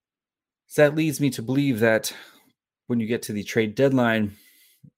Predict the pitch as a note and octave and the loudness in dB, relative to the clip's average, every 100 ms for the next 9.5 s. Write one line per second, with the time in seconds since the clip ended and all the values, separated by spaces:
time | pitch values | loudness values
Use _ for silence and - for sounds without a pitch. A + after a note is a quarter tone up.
0 | _ - B2 A2 B2+ C3 B2 A#2+ - A#2 | _ -4 -2 0 4 4 4 0 0 2
1 | A2 G#2+ G#2 - A2+ G#2 G2 - G#2 G#2+ | 2 2 2 0 -4 -2 -4 -4 -2 -2
2 | G#2 - G#2+ G2+ G2 - _ _ _ G#2 | -4 -6 -2 -2 -2 -8 _ _ _ -16
3 | - G#2 G2+ G#2+ G2 G2+ - A2 - A#2+ | -8 -8 -6 -4 -4 -4 -2 -2 0 0
4 | A2 - - - - _ _ _ - A2 | 0 -6 -18 -20 -20 _ _ _ -4 0
5 | A2+ D3 C#3+ A2+ C#3 C#3+ - D#3+ C#3 C#3 | 2 4 2 2 4 4 2 -2 -2 2
6 | B2+ A2 F#2+ _ _ _ _ _ _ - | 2 0 -4 _ _ _ _ _ _ -6
7 | A2 G#2+ A#2 G#2+ G#2 G2 - _ _ _ | -4 -2 2 4 4 0 -6 _ _ _
8 | _ _ _ _ - - _ _ A#2+ B2+ | _ _ _ _ -20 -20 _ _ -2 -2
9 | - D3+ B2+ C3 | 0 2 4 2